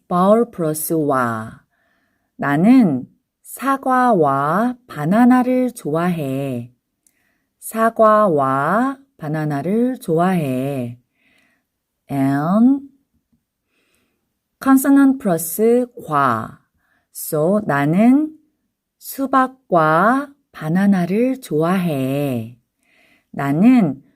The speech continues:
수박과 바나나를 좋아해. Third one,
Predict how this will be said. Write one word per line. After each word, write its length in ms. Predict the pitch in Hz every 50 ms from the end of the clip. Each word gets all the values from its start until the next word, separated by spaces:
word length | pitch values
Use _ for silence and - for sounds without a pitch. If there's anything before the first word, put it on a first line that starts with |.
| _ _
수박과 1120 | _ - - - - 269 269 277 269 269 269 269 _ _ - 262 254 254 254 262 254 254
바나나를 920 | - - 160 135 139 151 151 147 143 139 143 180 202 240 247 262 269 262 269
좋아해. 1120 | - - 160 156 165 175 190 196 175 170 151 139 135 135 143 147 151 139 123 113 113 - _ _ _ _ _ _ _ _ _ _ _ _ _ _ _ _ _ _ _ _ _ _ _ _ _ _ _ _ _ _ _ _ _ _ _ _ _ -
Third 260 | 214 220 226 220 208
one, 540 | 180 160 147 147 151 165 190 220 240 247